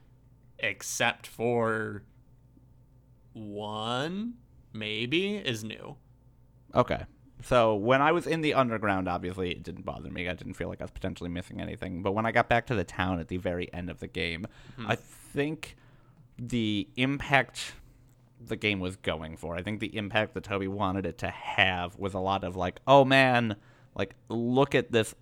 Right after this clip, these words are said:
Speaker 2: reimagining of what the Undertale world could be in this kind
Speaker 1: It's
Speaker 2: of,
Speaker 1: a
Speaker 2: like,
Speaker 1: lot of
Speaker 2: idea-,
Speaker 1: fan service.
Speaker 2: idyllic, happy society," right? Yeah, it,
Speaker 1: Yeah.
Speaker 2: it's fan servicey.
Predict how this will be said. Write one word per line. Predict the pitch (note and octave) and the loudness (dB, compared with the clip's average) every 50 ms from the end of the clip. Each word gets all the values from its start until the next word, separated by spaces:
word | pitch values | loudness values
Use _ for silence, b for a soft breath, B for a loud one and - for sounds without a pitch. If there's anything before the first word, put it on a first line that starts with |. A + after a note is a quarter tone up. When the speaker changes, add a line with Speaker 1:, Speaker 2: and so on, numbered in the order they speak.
| - _ b b b b b b b - | -20 _ b b b b b b b -8
Speaker 2:
reimagining | A#2+ A#2+ B2 C3 C3+ C#3 C#3 A#2+ A2 G#2+ G#2+ A2 G#2 A2+ A2 A2+ G#2+ G#2+ | -2 2 4 6 6 6 6 6 4 6 6 4 4 2 -2 -2 2 2
of | G#2 G2+ | 2 4
what | G2+ F#2 - | 2 2 2
the | G2+ - - | 0 0 2
Undertale | G2+ G2+ G2 G2 - A#2 G#2+ G2+ F#2+ | 2 4 4 2 2 4 4 4 4
world | G2 G2 F#2+ F#2+ G2 - | 4 2 2 2 0 0
could | - A#2 F#2 | 0 0 0
be | F#2+ F#2 F2+ | 2 0 -2
in | F2 E2 | -2 -2
this | E2+ F2+ - | -4 -8 -2
kind | - G2+ F2+ - | 2 2 2 4
Speaker 1:
It's | F3 - | 4 4
Speaker 2:
of, | |
Speaker 1:
a | F#3+ | 4
Speaker 2:
like, | F3+ | 4
Speaker 1:
lot | E3+ F3+ - G3+ | 6 6 6 6
of | - | 4
Speaker 2:
idea-, | G2 F#2+ F#2+ | 4 4 4
Speaker 1:
fan | F#2+ F#2 F2+ | 4 2 0
service. | - - - A2 G#2+ G#2+ | -2 0 2 2 2 6
Speaker 2:
idyllic, | A2 A2+ G2 F#2+ F2+ | 6 6 6 6 2
happy | - - - - A#2 G#2+ - - F#2+ F2+ F2+ F#2+ | 0 -4 6 8 8 8 8 4 -2 -2 -2 -4
society," | - - A#2 G2+ - A2 E2+ E2 E2 D#2 D2+ | -6 -8 -8 0 0 0 0 2 -2 -6 -2
right? | G2 B2 D3+ - | 2 2 2 4
Yeah, | - G3+ B2+ | 4 4 4
it, | D2+ C#2+ F#2+ G#2 G2+ | 4 4 0 0 0
Speaker 1:
Yeah. | A#2+ A2 | 0 -2
Speaker 2:
it's | B2+ - | -2 0
fan | - - C#3+ C#3 B2+ | 0 2 2 2 2
servicey. | A#2 - G#2+ F2+ E2+ F#2 - F2 F2 | 2 0 0 0 0 -2 -4 -4 -4